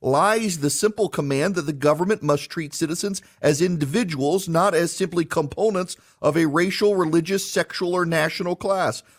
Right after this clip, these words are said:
By promising to terminate their use of race only when some rough percentage of various racial groups is admitted, respondents turn that principle on its head. Their admissions programs effectively assert that race will always be relevant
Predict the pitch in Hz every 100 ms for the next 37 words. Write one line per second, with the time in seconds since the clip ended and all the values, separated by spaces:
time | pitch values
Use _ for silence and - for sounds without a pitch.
0 | _ 123 147 147 - 185 214 220 214 175
1 | 147 - 170 165 202 202 147 139 170 -
2 | 123 123 143 175 - 165 202 175 147 -
3 | 165 135 147 - - 151 143 175 151 151
4 | - _ _ _ 131 113 151 165 143 127
5 | 151 - 147 123 151 156 - 127 98 101
6 | 143 233 135 165 - _ _ 139 - -
7 | 220 214 147 - - 226 214 135 - 175
8 | 156 175 190 202 - 240 208 104 - _
9 | 127 170 165 165 220 262 214 160 - 220
10 | 220 170 165 165 - 214 185 156 151 143
11 | 208 226 170 - 170 226 - 175 170 185
12 | 220 262 220 170 151 143 170 165 170 254